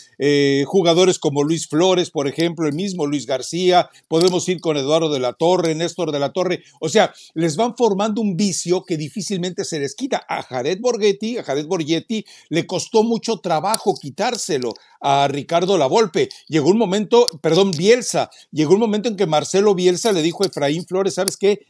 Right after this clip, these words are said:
Este muchacho no lo quiero, es un burro, no entiende lo que le digo". Pero bueno, Efraín defendió a Jared y Jared aprendió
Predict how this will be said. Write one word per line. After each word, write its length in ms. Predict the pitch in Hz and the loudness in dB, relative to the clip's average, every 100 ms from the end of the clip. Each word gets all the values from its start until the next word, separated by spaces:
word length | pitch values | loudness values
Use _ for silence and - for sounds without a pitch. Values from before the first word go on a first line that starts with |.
| - | -12
Este 200 | - 214 | -2 0
muchacho 400 | 170 196 190 175 | 0 -4 -2 -2
no 80 | |
lo 140 | 208 139 | -2 0
quiero, 240 | 170 311 | 2 2
es 100 | 294 | 0
un 140 | 233 185 | -2 4
burro, 420 | 214 294 240 - _ - | 4 4 0 -4 _ -2
no 100 | 185 | 0
entiende 400 | 208 196 247 240 | 2 2 4 2
lo 140 | 180 | 0
que 100 | 170 | -2
le 100 | 147 | -2
digo". 380 | 143 240 214 127 _ _ | -2 -2 -2 -2 _ _
Pero 180 | - 156 | 2 4
bueno, 340 | 147 202 180 - | 6 4 2 -2
Efraín 520 | 139 127 139 135 175 | -6 -4 0 0 0
defendió 500 | 185 180 127 117 135 | 2 0 0 -4 0
a 60 | 156 | -2
Jared 400 | 190 202 175 196 - _ | 0 2 2 0 -4 _
y 120 | 139 | -8
Jared 420 | 127 147 151 190 - | -2 2 4 2 0
aprendió 800 | 139 147 151 135 135 131 170 202 | -2 -2 0 -2 -2 2 2 2